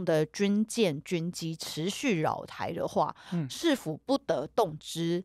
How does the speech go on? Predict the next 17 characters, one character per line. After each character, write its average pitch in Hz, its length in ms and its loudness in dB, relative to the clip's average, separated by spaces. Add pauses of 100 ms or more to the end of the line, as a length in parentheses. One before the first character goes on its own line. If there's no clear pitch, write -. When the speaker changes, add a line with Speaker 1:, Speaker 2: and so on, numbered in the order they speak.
Speaker 1:
这 247 140 2
笔 - 220 -8
经 170 220 -2
费 165 240 2
来 123 160 0
举 - 220 -14
办 156 240 0
双 160 240 -6
城 - 220 -10
论 - 240 -8
坛。 - 200 -16 (120)
Speaker 2:
嗯 143 140 -2
哼。 151 160 0
Speaker 1:
哦， 160 100 -6
然 190 160 2
后 254 160 4
呢， 196 400 2